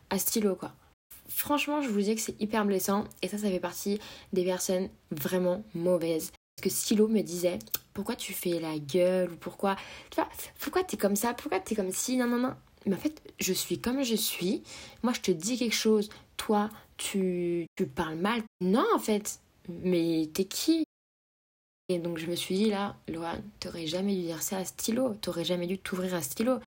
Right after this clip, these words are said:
Et, euh... et après, je me suis dit, « Bah, tu peux pas regretter. Maintenant, c'est fait, c'est fait. Ça y est, c'est bon. On passe à autre chose. » Perso, je fais toujours des choses qu'après, je, je vais remettre en question et je vais me dire, « Purée, ça, je l'ai dit. Peut-être ça a mal été interprété.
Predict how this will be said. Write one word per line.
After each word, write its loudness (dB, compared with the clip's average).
Et, 8
euh... 0
et 4
après, -2
je -4
me -4
suis -4
dit, « 2
Bah, -2
tu -10
peux -20
pas 2
regretter. 0
Maintenant, -2
c'est -6
fait, -6
c'est -8
fait. -4
Ça -6
y -2
est, -4
c'est -8
bon. -8
On -6
passe -6
à -6
autre -6
chose. » 2
Perso, 4
je -2
fais 2
toujours 2
des 8
choses 2
qu'après, 0
je, 0
je -6
vais 4
remettre 0
en 4
question 2
et 6
je -2
vais -8
me -6
dire, « -2
Purée, -2
ça, 2
je -4
l'ai -2
dit. 2
Peut-être -2
ça 0
a 0
mal 0
été -2
interprété. 2